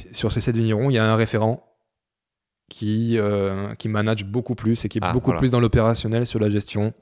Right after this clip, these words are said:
Speaker 2: Ok.
Speaker 1: bah, des directeurs commerciaux et de, et de la Java en général.
Speaker 2: Ok, comment vous l'avez choisi ?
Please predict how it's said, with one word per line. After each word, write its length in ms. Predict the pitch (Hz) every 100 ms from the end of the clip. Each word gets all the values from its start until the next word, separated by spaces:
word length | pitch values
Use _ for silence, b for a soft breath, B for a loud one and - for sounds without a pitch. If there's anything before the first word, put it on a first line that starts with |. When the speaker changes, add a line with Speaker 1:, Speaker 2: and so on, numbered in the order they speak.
| _ 92
Speaker 2:
Ok. 220 | - 82 - -
Speaker 1:
bah, 200 | - 101
des 100 | 101
directeurs 340 | 98 95 95
commerciaux 580 | - 95 92 - 110 127 _ -
et 140 | 104
de, 420 | 98 98 95 92 -
et 80 | 104
de 80 |
la 100 | 101
Java 200 | 101 101
en 80 | 104
général. 320 | 104 98 92 -
Speaker 2:
Ok, 240 | 87 - 80
comment 200 | 95 98
vous 80 | 92
l'avez 180 | 87
choisi ? 380 | 85 87 87 107